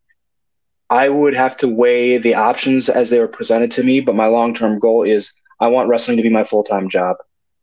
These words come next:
Um, it, it doesn't matter if I'm, if I'm grinding on the indies, if I'm signed somewhere,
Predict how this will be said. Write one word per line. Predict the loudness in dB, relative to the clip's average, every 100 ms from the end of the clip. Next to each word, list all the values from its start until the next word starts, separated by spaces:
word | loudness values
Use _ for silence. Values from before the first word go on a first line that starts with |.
| -6
Um, | -2 -2 -4 -6 -6
it, | -4 -4
it | 0
doesn't | 0 2
matter | 2 0
if | 0
I'm, | 0 0 0 -4
if | -8 _ -2
I'm | -2
grinding | 0 0 2 0
on | 0
the | 2 0
indies, | -2 -4 -4 -4
if |
I'm | -4 -2
signed | -2 -2 -2 -4
somewhere, | -6 -4 0 0 0